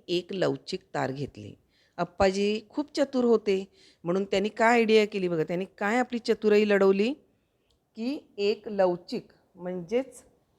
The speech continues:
एकदम नाजूक अशी वाकणारी, फ्लेक्झिबल ना, इंग्लिशमध्ये आपण फ्लेक्झिबल म्हणतो, अशी एक नाजूक आणि वाकणारी तार घेतली. ती एका मूर्तीच्या कानात घातली.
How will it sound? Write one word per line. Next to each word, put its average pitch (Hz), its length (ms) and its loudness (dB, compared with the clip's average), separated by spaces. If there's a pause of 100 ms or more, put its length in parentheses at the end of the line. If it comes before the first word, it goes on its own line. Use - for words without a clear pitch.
(160)
एकदम 214 500 -2
नाजूक 175 540 -2
अशी 233 420 -6 (560)
वाकणारी, 170 540 0 (760)
फ्लेक्झिबल 180 680 -6
ना, 180 180 0 (500)
इंग्लिशमध्ये 170 460 0
आपण 220 120 -4
फ्लेक्झिबल 214 600 -2
म्हणतो, 151 560 0 (320)
अशी 190 300 2
एक 214 180 2
नाजूक 190 680 0
आणि 156 280 -2
वाकणारी 170 680 0 (340)
तार 151 540 2 (400)
घेतली. 214 520 -2 (800)
ती 247 440 -2
एका 185 460 2
मूर्तीच्या 185 640 -2
कानात 165 440 2
घातली. 156 500 -4